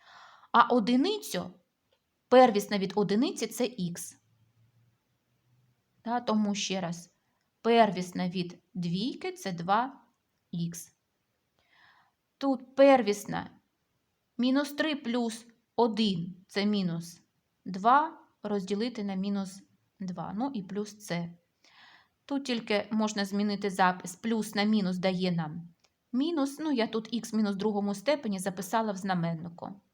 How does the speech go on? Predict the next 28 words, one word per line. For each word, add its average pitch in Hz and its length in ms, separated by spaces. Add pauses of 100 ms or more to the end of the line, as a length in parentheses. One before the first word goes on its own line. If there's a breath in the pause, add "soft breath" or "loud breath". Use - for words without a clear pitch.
(460)
Ну 240 140
і 254 40
плюс 190 280
це 180 140
не 170 120
забуваємо. 170 680 (1500 loud breath)
<clears throat> 233 180 (400)
Далі. 226 520 (1400)
Невизначений 247 680
інтеграл 285 540 (400)
від 226 200
три 233 180
синус 302 420
х 294 220
мінус 214 240
чотири 240 380
косинус 185 600 (160)
х. - 160 (420 soft breath)
Ну, 240 60
тут 262 200
же 269 100
я 247 160
записала 233 560
вам 208 280
ось 208 120
в - 40
такому 214 460
вигляді. 190 800